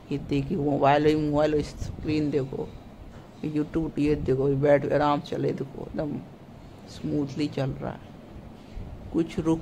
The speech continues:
ही नहीं रहा भाई, कुछ रुक ही नहीं रहा है, एकदम मस्त है भाई, खतरनाक।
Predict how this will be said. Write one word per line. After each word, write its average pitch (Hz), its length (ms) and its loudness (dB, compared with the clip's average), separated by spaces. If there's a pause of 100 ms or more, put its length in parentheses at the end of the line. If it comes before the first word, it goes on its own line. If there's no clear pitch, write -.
ही 196 140 4
नहीं 185 220 6
रहा 143 140 8
भाई, 151 140 6
कुछ 165 320 -2
रुक 156 140 0 (100)
ही 175 100 2
नहीं 156 200 0
रहा - 160 -2
है, - 120 -6 (1400)
एकदम - 240 -4 (160)
मस्त 139 280 -4
है 131 80 0
भाई, 139 460 2
खतरनाक। - 1000 -2